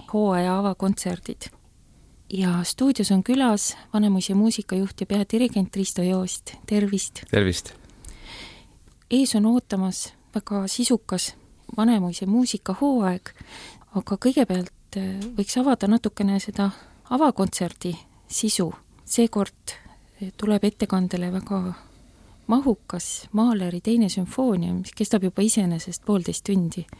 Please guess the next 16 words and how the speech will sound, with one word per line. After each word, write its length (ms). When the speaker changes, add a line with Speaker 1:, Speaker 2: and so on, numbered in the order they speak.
Speaker 1:
Ja 200
sinna 260
juurde 320
siis 220
esimeses 500
osas 480
veel 320
Mahleri 540
Rückerti 540
laulud 560
ja 180
Wagneri 460
avamäng 560
ooperile 520
Nürnbergi 800
meisterlauljad. 880